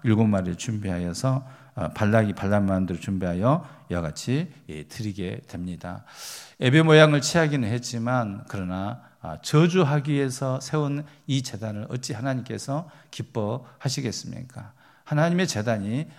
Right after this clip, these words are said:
아니었습니다. 이건, 예, 부올이라고 했으니까 나중에 바알 부올이라고 그러는데,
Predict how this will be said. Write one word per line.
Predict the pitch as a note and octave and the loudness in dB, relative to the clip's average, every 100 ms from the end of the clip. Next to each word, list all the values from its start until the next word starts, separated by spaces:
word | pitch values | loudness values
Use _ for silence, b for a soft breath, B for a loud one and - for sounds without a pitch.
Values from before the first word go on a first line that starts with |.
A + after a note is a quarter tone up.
| - | -12
아니었습니다. | F2 F2+ G#2+ A2 - D#2+ D#2+ A2+ | -8 -6 -4 -4 -6 -10 -12 -8
이건, | C#3 D3+ F3 E3+ B B B - | -2 2 2 0 B B B -10
예, | F2+ D#2+ - | -8 -8 -8
부올이라고 | - C3+ E3 E3 B2+ G#2+ | 0 6 8 6 4 2
했으니까 | F2+ A#2 G2 F#2+ | 0 -8 -10 0
나중에 | A#2 B2 A#2 A2+ A#2+ B _ | 2 4 0 -4 -6 B _
바알 | - - G#2+ A2 A#2+ B2 A#2+ | -8 -4 0 4 4 4 0
부올이라고 | - A2+ G#2+ G2+ F#2 | -2 -2 -2 -4 -8
그러는데, | E2+ F#2 F2+ F#2 C3+ A#2+ | -8 -12 -10 -6 -4 -6